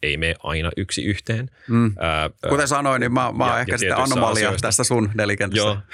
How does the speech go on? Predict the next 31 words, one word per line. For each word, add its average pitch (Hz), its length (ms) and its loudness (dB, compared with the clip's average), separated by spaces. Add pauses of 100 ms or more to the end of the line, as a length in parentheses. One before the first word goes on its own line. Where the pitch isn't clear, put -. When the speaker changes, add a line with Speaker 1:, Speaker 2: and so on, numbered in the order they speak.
(140)
Speaker 1:
joo. 113 200 2 (180)
Speaker 2:
<laughs> - 200 -2
Speaker 1:
Ei, 107 80 0 (540)
mä, - 140 -4 (320)
mä 101 120 0
ite, 120 180 0 (760)
me, 98 120 -2 (1040)
tää 110 140 0
koko 127 200 -2
keskusteluhan 95 580 -2
tavallaan 73 340 -2
lähti 76 280 -4
siitä, 78 320 -2
että, 71 280 -6 (240)
niinku, 76 500 -4
liberaalit 73 580 -6
alkoi - 260 -6
fleimaa 71 400 -4 (220)
sua, 85 360 2 (240)
Speaker 2:
Joo. 85 240 -2
Speaker 1:
ää, 76 240 0 (180)
Twitterissä 90 640 0
ja, 82 220 0 (300)
niinku, 80 340 0
aika 87 260 0
iso 87 180 0
sellainen, 85 440 0
niinku, 82 440 -4 (1900)
mitä 80 160 -10
mä 73 80 -10
sanoisin, 82 460 -8